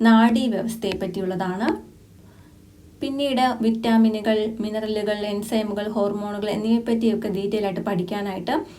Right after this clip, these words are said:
ആറാം ക്ലാസ്സിലെ അഞ്ചാമത്തെ ചാപ്റ്റർ അല്ലെങ്കിൽ അതിൻ്റെ സയൻസിൻ്റെ, അതുപോലെ പത്താം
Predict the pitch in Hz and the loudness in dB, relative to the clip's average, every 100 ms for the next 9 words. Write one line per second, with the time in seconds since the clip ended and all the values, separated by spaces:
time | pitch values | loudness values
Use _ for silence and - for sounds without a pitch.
0 | - - 226 220 233 285 262 214 226 202 | -20 -8 0 2 4 2 0 -2 -2 -4
1 | 208 285 - - - 208 208 226 214 208 | -2 -4 -6 -14 -8 -6 -2 0 -2 -2
2 | 208 220 220 226 - 277 311 - - - | -4 -4 -4 -6 -6 -6 -4 -6 -16 -20
3 | - 202 214 202 185 180 - - 220 220 | -8 -6 -4 -4 -4 -4 -6 -8 -6 -4
4 | 226 226 - 247 247 226 226 233 - - | -4 -4 0 2 0 -2 -4 -6 -12 -20
5 | - - 226 226 220 226 247 220 220 247 | -20 -4 0 0 2 0 0 -2 0 0